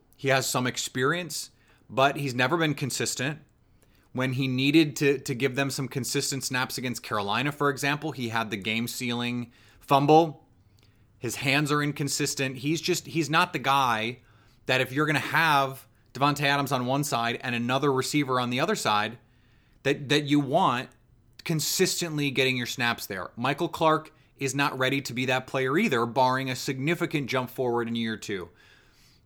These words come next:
Given the, the traditional projection of, of N F L receivers over the last five or so years, year three,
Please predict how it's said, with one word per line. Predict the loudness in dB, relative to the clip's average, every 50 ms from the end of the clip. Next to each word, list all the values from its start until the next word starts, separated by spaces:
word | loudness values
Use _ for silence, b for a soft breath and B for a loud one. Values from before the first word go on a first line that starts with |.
| _ -20 0
Given | 4 6 6 6 6 2 2 2
the, | 2 2 2 2
the | 0 -2 -2 -4 -4 -10 -14 -8
traditional | -4 -4 -4 0 4 4 4 4 2 -2 -2 -2 -2 -2
projection | -2 -2 -4 -2 0 0 0 0 -2 -4 -6 -6 -4 -4
of, | -4 -4 -4 -6 -8 -10 -8
of | -8 -6 -4
N | -2 -2 -2
F | -2 -2
L | -2 -2 0
receivers | -2 -2 -4 -6 -6 -4 -4 -4 -2 -2
over | -4 -4 -4
the | -4
last | -4 -4 -4 -4 -6 -6
five | -2 0 0 0 0 0
or | -2 -4
so | -4 -4 -2 -2
years, | -2 -2 -4 -4 -4 -6 -8 -10 -14 -16 -16 b b b b b b b b b b b b b b b _ _
year | -4 0 0 0
three, | 0 -2 -2 0 2 4 4 4 2 0 -2 -4 -6